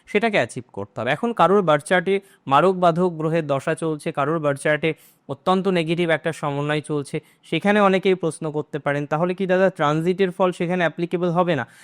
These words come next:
দেখুন, something is better than nothing, না? সেখানে হয়তো কিছুটা বেটার হবে। এবং অবশ্যই দেবগুরু বৃহস্পতির অবস্থান আপনার বার্থ চার্টে জরুরি।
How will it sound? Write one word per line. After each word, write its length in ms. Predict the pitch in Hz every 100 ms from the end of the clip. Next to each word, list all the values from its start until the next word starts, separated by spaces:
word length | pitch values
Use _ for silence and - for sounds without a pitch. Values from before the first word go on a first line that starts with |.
| -
দেখুন, 180 | 262 214
something 720 | - - 190 208 208 254 247
is 180 | 202 156
better 240 | 165 170
than 280 | 151 139 127
nothing, 280 | 117 - 131
না? 140 | 196
সেখানে 300 | 247 190 214
হয়তো 200 | 208 202
কিছুটা 400 | 208 214 - 208
বেটার 300 | 180 151 147
হবে। 220 | 139 127 - _ _ _ -
এবং 180 | 202
অবশ্যই 460 | 185 185 214 247 240
দেবগুরু 500 | 185 185 180 208 220
বৃহস্পতির 600 | 175 185 202 - 208 208
অবস্থান 400 | 170 185 - 208
আপনার 280 | 196 202 196
বার্থ 220 | 160 156
চার্টে 240 | 185 185
জরুরি। 380 | 190 233 226 117